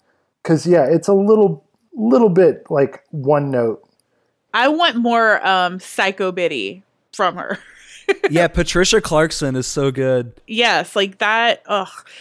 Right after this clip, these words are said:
Speaker 2: you know, chef's kiss, that is, like, everything I love <laughs> right there.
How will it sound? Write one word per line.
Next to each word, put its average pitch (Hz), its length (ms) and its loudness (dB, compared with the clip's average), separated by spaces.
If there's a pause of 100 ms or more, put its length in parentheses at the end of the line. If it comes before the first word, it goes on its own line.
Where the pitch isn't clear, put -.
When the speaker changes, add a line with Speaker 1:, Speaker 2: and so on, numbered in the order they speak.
(280)
Speaker 2:
you 208 80 -4
know, 185 160 -2
chef's 226 400 -4
kiss, - 680 -2
that 202 460 -2
is, 196 240 0
like, 180 280 0
everything 196 460 -2
I 190 80 0
love 175 460 -2 (300)
<laughs> 302 280 0
right 240 300 0
there. 147 340 -2